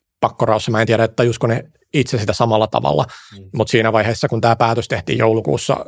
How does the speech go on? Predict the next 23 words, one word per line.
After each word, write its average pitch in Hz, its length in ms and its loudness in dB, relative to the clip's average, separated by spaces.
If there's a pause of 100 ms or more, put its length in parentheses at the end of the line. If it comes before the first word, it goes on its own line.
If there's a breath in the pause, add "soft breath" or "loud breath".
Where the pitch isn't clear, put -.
(100)
yhdeksäntoista, 120 720 -2
niin 117 120 0
siinä 113 220 2
vaiheessa 107 320 0
Suomeen 117 320 2
oli 117 120 2
palattu 117 380 0
konfliktialueelta 120 680 0
jo 117 80 2 (200)
seitsemän 80 540 -2
vuoden 82 260 -2
ajan - 180 -4 (340 soft breath)
käytännössä. 139 560 -4 (960)
Ja 139 260 0
yhden 127 260 2
ainut 120 320 0
tuomiota 117 460 0 (320)
palaajalle, 107 420 2
vierastaistelijalle 143 800 0
ei, 143 220 0 (120)
ei 135 120 0
ole - 100 0
annettu. 131 360 -2